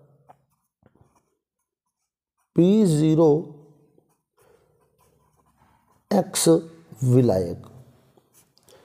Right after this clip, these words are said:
पीएस बराबर पी ज़ीरो एक्स विलायक। यह डेरिवेशन आप लोग नोट कर लें,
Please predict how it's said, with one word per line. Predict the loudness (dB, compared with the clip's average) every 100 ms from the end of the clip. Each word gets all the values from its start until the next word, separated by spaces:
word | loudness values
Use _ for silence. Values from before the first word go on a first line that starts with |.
| _ _ _ -20 _ 2
पीएस | 2 2 0
बराबर | 0 0 -2
पी | -2 0
ज़ीरो | 2 0
एक्स | 0
विलायक। | 0 2
यह | 2
डेरिवेशन | 4 2 2 0 0 0
आप | 0 0
लोग | 0
नोट | 2 0 0
कर | 0 0
लें, | 2 0